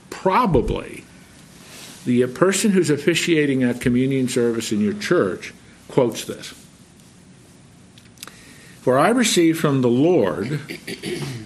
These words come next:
that which I also received, uh, delivered to you, that the Lord Jesus, in the night in which he was betrayed, took bread. And when he had given thanks, he broke it and said,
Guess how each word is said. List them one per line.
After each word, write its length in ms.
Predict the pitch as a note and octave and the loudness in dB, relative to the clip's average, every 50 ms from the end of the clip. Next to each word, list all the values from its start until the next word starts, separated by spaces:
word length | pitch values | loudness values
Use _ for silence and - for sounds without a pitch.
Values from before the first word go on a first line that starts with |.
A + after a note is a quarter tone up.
| - - | -8 -2
that 180 | B2 C3+ C#3+ | 0 0 2
which 200 | D3+ C#3 C#3 - | 2 2 2 4
I 120 | C#3 B2 B2 | 4 4 4
also 340 | B2+ C#3+ F3 F#3+ F#3+ - D#3 | 4 4 2 2 0 0 0
received, 680 | C#3+ B2+ B2 - C3 B2 B2 B2 A#2+ A#2+ - - - | 0 0 0 0 0 2 2 2 0 -2 -6 -10 -8
uh, 120 | C3 A#2 A2 | -6 -4 -2
delivered 500 | G#2+ A#2 A#2+ A#2+ B2+ C3 A#2+ A#2 G2+ - | 2 2 4 4 4 4 4 2 0 0
to 120 | - G#2+ | 0 0
you, 400 | G#2+ B2 D3+ D#3 B2+ G#2 G2+ G#2 | 2 4 4 4 4 4 4 4
that 360 | G#2+ A2+ A2+ A#2 - - - - - - - - - | 4 2 0 0 -4 -8 -12 -20 -20 -20 -20 -16 -6
the 140 | - A#2+ A#2+ | 0 0 2
Lord 260 | B2 C3+ E3 G3+ G3+ | 4 4 4 2 2
Jesus, 580 | - D3+ D3+ C3+ B2+ B2 - D#3+ F3+ F#3 - - | 2 2 2 2 2 0 0 0 -2 -2 -2 -2
in 140 | A2+ A2 G#2+ | -2 0 0
the 100 | G#2 G2+ | 2 2
night 320 | G2+ G#2 G#2+ A#2+ C#3 C#3+ | 2 2 2 2 2 0
in 160 | E3 E3+ D3+ | 0 -2 0
which 180 | B2+ C3 C3 - | 0 -2 0 -2
he 80 | C3+ | -4
was 140 | C3 C#3 C#3+ | -4 -4 -4
betrayed, 580 | D3 E3+ F3 E3+ - - A2+ G#2 G2+ G#2 G#2+ - | -4 -4 -4 -2 -2 -2 0 0 0 0 -2 -2
took 220 | - D#3+ D#3+ - | -4 -6 -6 -6
bread. 440 | - C4 A#3+ - - - - - - - - - - - - - - - - - - - - - - - - - - - - - - - - | -4 -4 -4 -4 -4 -6 -10 -16 -20 -20 -20 -20 -20 -20 -20 -20 -20 -20 -20 -20 -20 -20 -20 -20 -20 -20 -20 -20 -20 -20 -20 -20 -12 -6 -2
And 140 | C3 C#3 | 0 2
when 180 | C#3 C#3 C#3+ D3+ | 2 2 2 2
he 180 | D3+ D#3 D3+ C#3 | 2 2 2 2
had 240 | C3 C3+ A2+ G#2+ | 2 2 2 2
given 320 | G#2+ C3 D#3 G3 B3 A#3+ G#3 | 2 2 2 4 2 2 2
thanks, 380 | - C#3 B2+ B2 B2+ B2 - | 2 2 2 2 2 0 -2
he 160 | - - A2+ G2 | -4 -2 -2 -2
broke 380 | - G2+ G#2+ A#2+ B2+ - - | 0 2 2 2 2 2 0
it 180 | G3 G#3 G#3 - | -2 -2 -2 -2
and 200 | C3+ A#2 G#2+ G#2+ | -2 -2 -2 -2
said, 520 | - - - G#2 F#2 F2+ F#2+ B2 D#3 F3+ | -2 -2 -2 -2 -2 -2 -4 -6 -6 -8